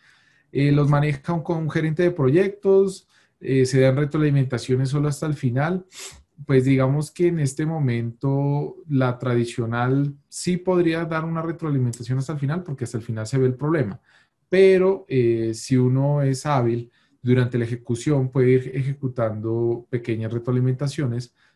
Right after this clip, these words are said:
¿Para qué? Para que el proyecto vaya di-, evitando los riesgos o vaya minimizando o mitigando como tal lo que se pueda ir generando en el camino. Eh, y los equipos trabajan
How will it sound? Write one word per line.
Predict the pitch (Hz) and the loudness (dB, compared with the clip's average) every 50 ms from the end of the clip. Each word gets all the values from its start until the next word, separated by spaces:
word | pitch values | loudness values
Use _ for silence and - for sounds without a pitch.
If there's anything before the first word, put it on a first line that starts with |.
| _ _ | _ _
¿Para | - 127 120 113 117 | -4 -2 -2 -2 -2
qué? | - 165 175 | -4 -6 -6
Para | - - 110 107 101 | -4 -4 -6 -6 -6
que | - - | -8 -10
el | 104 101 | -12 -10
proyecto | _ 110 107 98 101 101 95 - - 120 110 | _ -10 -8 -6 -6 -8 -8 -6 -8 -6 -4
vaya | 110 113 107 104 110 110 113 | -2 -2 -2 -2 -2 -2 -2
di-, | 117 110 107 - _ _ _ _ - - _ _ | -4 -4 -6 -10 _ _ _ _ -20 -20 _ _
evitando | _ 127 123 120 117 117 113 - 147 143 135 123 117 110 | _ 0 2 2 2 0 0 2 4 4 4 4 2 0
los | 107 107 104 | -2 -4 -4
riesgos | 104 117 120 123 120 107 104 107 101 - - | -2 2 2 2 2 0 -4 -10 -10 -12 -12
o | 120 104 | -12 -10
vaya | 104 101 101 101 104 104 110 113 | -8 -6 -6 -6 -6 -6 -6 -6
minimizando | 113 110 110 107 107 104 104 101 98 - - 113 110 120 123 123 113 107 | -6 -6 -8 -8 -8 -8 -10 -12 -14 -12 -8 -6 -2 -2 0 -2 -2 -4
o | 104 101 101 - - 113 113 | -6 -8 -8 -8 -8 -6 -6
mitigando | 110 107 104 - 107 101 104 101 101 101 104 104 _ | -6 -8 -8 -8 -10 -10 -8 -8 -8 -8 -10 -12 _
como | - 127 117 104 | -6 -6 -6 -6
tal | - - 101 101 104 110 117 _ _ _ _ _ _ | -8 -10 -8 -8 -8 -8 -10 _ _ _ _ _ _
lo | - 117 110 | -6 -6 -6
que | 113 - | -4 -6
se | 107 107 98 | -8 -8 -8
pueda | - - 104 101 101 101 101 104 110 - | -10 -8 -8 -8 -8 -8 -10 -12 -10 -4
ir | 131 120 117 | -4 -4 -4
generando | 117 - 117 107 104 101 101 95 98 98 104 | -4 -8 -8 -8 -6 -8 -8 -8 -8 -10 -10
en | 104 | -10
el | 104 101 - | -10 -10 -8
camino. | - 117 127 139 131 123 101 - _ _ _ _ _ _ _ _ _ _ _ | -6 -2 0 2 0 0 -2 -6 _ _ _ _ _ _ _ _ _ _ _
Eh, | - 127 120 120 117 117 113 113 110 110 113 - _ _ _ | -4 0 0 2 2 2 2 0 0 -2 -4 -6 _ _ _
y | 160 180 190 | -2 0 2
los | 180 175 156 139 | 2 2 0 0
equipos | 151 131 - 139 127 139 147 143 | -2 0 0 -2 0 0 -2 -2
trabajan | - 160 147 131 120 117 - - 127 127 131 127 | 0 2 2 2 2 0 0 0 0 0 0 -4